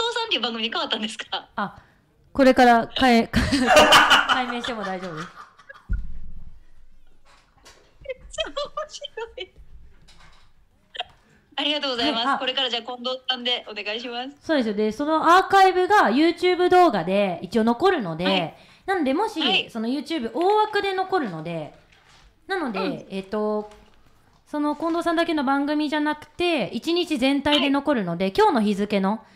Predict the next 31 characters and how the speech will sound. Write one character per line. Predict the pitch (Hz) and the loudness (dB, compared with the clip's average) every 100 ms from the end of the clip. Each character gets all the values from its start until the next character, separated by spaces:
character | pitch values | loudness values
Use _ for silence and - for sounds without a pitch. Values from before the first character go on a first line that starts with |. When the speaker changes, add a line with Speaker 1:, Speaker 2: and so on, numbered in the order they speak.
| _ | _
Speaker 2:
番 | 226 233 | 4 4
組 | 233 240 254 | 4 0 2
で、 | 370 254 | 2 2
Speaker 1:
は | - | 0
い。 | 370 269 - | -4 -8 -6
Speaker 2:
ち | - | -2
ょ | |
っ | |
と | 262 | 0
探 | 262 269 311 | 2 4 4
し | |
て | 302 | 2
い | 285 | 0
た | 277 | 2
だ | 269 | 2
け | 269 | 2
た | 269 | 2
ら、 | 214 160 - | 4 2 -2
一 | 190 202 | -4 2
応 | 202 196 | 4 4
よ-、 | 185 190 | 0 0
YouTube | 214 214 208 165 | 2 2 0 0
で | 160 | -2
残 | 180 | 0
り | 190 269 | 0 0
ま | 165 | -2
す。 | 139 - - _ _ _ - - | -6 -12 -20 _ _ _ -20 -12
Speaker 1:
は | - | -8
い。 | |
Speaker 2:
は | |
い。 | 180 | -8